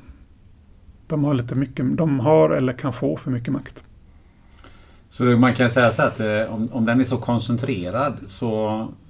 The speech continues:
Speaker 2: så är det ju kanske då inom citationstecken något lättare att genom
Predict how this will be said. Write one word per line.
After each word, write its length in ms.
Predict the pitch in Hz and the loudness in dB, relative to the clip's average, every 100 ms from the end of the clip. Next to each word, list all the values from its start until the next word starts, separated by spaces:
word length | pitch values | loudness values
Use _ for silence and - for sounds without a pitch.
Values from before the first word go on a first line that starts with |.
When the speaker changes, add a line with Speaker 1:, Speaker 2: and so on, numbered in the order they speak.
| 101 | -20
Speaker 2:
så 300 | - 127 120 | -10 -4 -2
är 140 | 113 | -2
det 80 | 113 | -4
ju 60 | |
kanske 280 | 110 110 101 | -4 -6 -4
då 300 | 120 98 101 104 | -4 -2 -4 -4
inom 240 | 110 101 | -4 -4
citationstecken 960 | 101 - - 135 98 - 95 - 139 131 | -4 -6 -4 -4 -4 -6 -8 -6 -6 -6
något 500 | 131 143 117 101 101 - | -4 -2 0 -2 -6 -8
lättare 800 | 110 117 113 - - 95 104 147 156 - - _ - | -6 -4 -6 -10 -6 -4 -2 -4 -6 -18 -20 _ -10
att 180 | 113 | -6
genom 400 | 123 104 98 95 | -2 -2 -2 -2